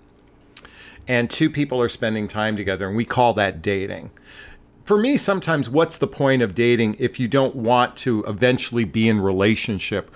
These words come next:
with either this person or some other person in your life? So, you know, that, that space in between is oftentimes very confusing to both men and women alike.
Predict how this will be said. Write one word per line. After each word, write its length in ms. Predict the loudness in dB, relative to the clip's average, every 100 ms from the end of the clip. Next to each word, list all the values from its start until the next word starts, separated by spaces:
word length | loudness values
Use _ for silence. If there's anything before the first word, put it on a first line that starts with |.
| -10 0
with 160 | 2
either 220 | 4 4 2
this 280 | 2 0
person 400 | 2 -2 0 -2
or 100 | -2
some 320 | -2 0 0 2
other 260 | 2 2
person 440 | 0 -2 -4 -4 -6
in 100 | -4
your 140 | -4
life? 440 | -4 -2 -4 -6 -20 -20 -20 -20 -12
So, 460 | -2 2 4 4 0 -14 -20 _ _ 0
you 100 | 2
know, 100 | 4
that, 320 | 4 2 0
that 240 | 0 0
space 540 | -2 2 4 4 2 0
in 140 | 0
between 440 | -2 -2 0 2
is 120 | 2 0
oftentimes 800 | -2 -2 -2 -4 -6 -4 -4 -2
very 260 | -2 -2
confusing 840 | -4 -8 -6 -2 0 0 -2 -4 -2
to 120 | 2
both 340 | 4 2 0
men 200 | 0 0
and 100 | 0
women 240 | -2 -4 -6
alike. 480 | -6 -6 -8 -10